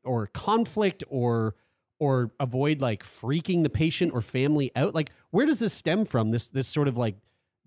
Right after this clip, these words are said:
dulling of language or, or sort of fluffing up the, the, the, the language so that the nature of what's actually occurring isn't being hammered home to that person that's experiencing it?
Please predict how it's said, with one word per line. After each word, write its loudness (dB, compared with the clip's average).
dulling 4
of 2
language 2
or, 0
or -2
sort -2
of -2
fluffing 0
up -2
the, 2
the, -2
the, -2
the -4
language 0
so -4
that -4
the -4
nature 2
of 2
what's -2
actually 0
occurring 0
isn't 0
being 0
hammered -2
home -2
to -12
that -6
person -4
that's -4
experiencing -8
it? -18